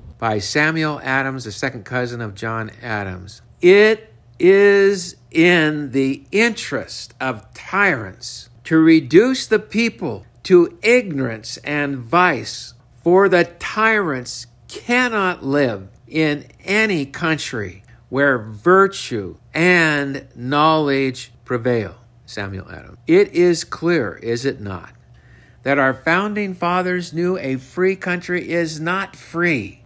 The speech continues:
if it is not moral. For our fourth president, James Madison says,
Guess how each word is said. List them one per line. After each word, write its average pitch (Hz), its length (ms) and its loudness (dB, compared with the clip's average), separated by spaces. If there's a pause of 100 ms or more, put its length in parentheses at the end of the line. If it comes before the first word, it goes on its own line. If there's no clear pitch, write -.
(100)
if 170 240 2
it 165 140 2
is 151 240 2
not 165 400 0
moral. 151 640 -2 (120)
For 98 320 -2
our 87 220 -2
fourth 110 500 -2
president, 95 540 -6
James 95 400 -8
Madison 87 520 -8
says, 101 400 -2